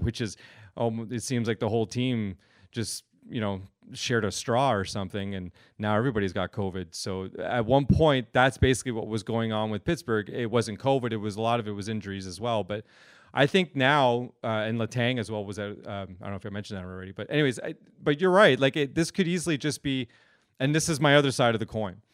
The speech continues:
So when Crosby did come back for one game, they lost. They lost to New Jersey four two. And at, at the time, New Jersey was not playing as well as they are right now.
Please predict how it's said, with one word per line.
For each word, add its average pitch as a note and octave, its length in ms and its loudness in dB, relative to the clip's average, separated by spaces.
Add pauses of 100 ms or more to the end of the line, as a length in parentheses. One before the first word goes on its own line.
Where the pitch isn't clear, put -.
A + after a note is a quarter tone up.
(180)
So C#3 120 -6
when C3+ 160 -4
Crosby E3+ 360 4
did D#3 240 0
come B2+ 220 0
back A2 240 0
for B2 100 -14
one G#2 280 -6
game, G2 280 -8
they G#2+ 100 -2
lost. G#2 440 -6
They A2 80 -8
lost G#2+ 260 -4
to B2 60 -6
New A#2 80 0
Jersey A2 340 -2
four G#2 240 -6
two. G#2 240 -6
And A2+ 160 -4
at, A#2 120 -4
at B2+ 120 -6
the A2+ 60 -16
time, D3+ 360 -2
New B2 120 0
Jersey A#2+ 320 0
was G2 240 -6
not A#2+ 220 -2
playing A#2+ 200 -2
as G2+ 100 -4
well G#2+ 120 -2
as G#2 80 -4
they G2+ 100 -4
are F#2+ 140 -2
right F#2 160 -6
now. G2 240 -10